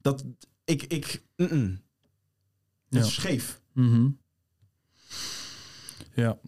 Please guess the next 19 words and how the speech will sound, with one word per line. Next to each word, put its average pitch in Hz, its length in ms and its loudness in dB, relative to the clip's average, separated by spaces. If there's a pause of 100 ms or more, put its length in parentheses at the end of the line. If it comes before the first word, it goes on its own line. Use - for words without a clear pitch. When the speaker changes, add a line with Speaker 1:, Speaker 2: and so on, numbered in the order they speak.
Speaker 2:
wat 120 180 0
ik - 60 -4
ook 147 120 4
heel 147 180 6
erg 131 120 2
scheef 131 280 0
vind, 139 200 0
is 117 80 -12
dat 120 100 0
het 123 140 -2
O 123 160 0
M 127 120 4
er 123 80 4
nog 117 120 2
onderzoek 120 340 0
naar 107 160 -10
doet. - 260 -16 (1600)
Speaker 1:
Oh 110 140 -2
ja? 123 240 -4